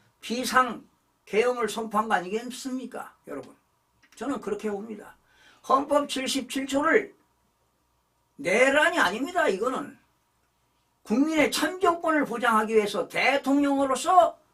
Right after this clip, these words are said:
할 것을 저는 했다고 봅니다. 그러면서 크리스마스 연말 연시에는 이 나라를 정상으로 되돌려 여러분들께 선물로 드리겠다고 말했습니다. 아, 이야기 들으니까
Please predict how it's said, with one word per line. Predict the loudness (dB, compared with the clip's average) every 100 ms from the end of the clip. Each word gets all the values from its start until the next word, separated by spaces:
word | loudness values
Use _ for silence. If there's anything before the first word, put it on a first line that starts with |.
| _
할 | -8 -8 -4
것을 | 0 0
저는 | 0 -6 -8
했다고 | -12 -4 -2 -2
봅니다. | -6 -12 -18 -20 _ _ _ _ _ _ _ _ _ _ _
그러면서 | -2 0 0 2 2 2 -6
크리스마스 | -2 -2 0 -4 -2 -2 -2 -4
연말 | -4 -6 -4 -2
연시에는 | 0 -2 0 0 0 -4 -10 -20 -20 -4
이 | 4 4
나라를 | 4 4 4 4 2 -2 _ _ _ _ _ _ _ _ _ _ _ _ _ _ _ _ _ _
정상으로 | -8 -6 0 0 0 -4
되돌려 | -4 -4 -2 0 -2 -2 -14 _ _ -4
여러분들께 | 0 0 -2 -6 -6 -8 -8 -8 -6 -6
선물로 | -8 -4 -4 -2 -2 0 -2
드리겠다고 | -6 -6 -8 -6 -6 -4
말했습니다. | -8 -10 -14 -18 -18 -20 -8
아, | -6 0 0
이야기 | 2 2 2 0
들으니까 | -2 -4 -4 2 4 4 2